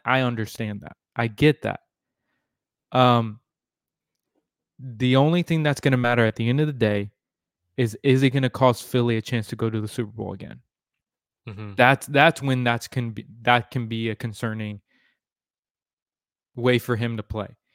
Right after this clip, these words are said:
Speaker 1: is if he can
Speaker 2: Mm-hmm.
Speaker 1: continue to do it when it matters the most. And he,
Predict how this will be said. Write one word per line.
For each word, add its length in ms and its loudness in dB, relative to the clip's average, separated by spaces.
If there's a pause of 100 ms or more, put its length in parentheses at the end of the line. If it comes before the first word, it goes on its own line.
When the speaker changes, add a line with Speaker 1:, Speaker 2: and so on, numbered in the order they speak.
(100)
Speaker 1:
is 200 -4
if 80 0
he 120 -2
can 200 -4
Speaker 2:
Mm-hmm. 80 -10
Speaker 1:
continue 640 -2
to 140 -2
do 260 2
it 160 2 (360)
when 380 0
it 80 -2
matters 400 -4
the 60 -12
most. 320 -8
And 120 -8
he, 380 -6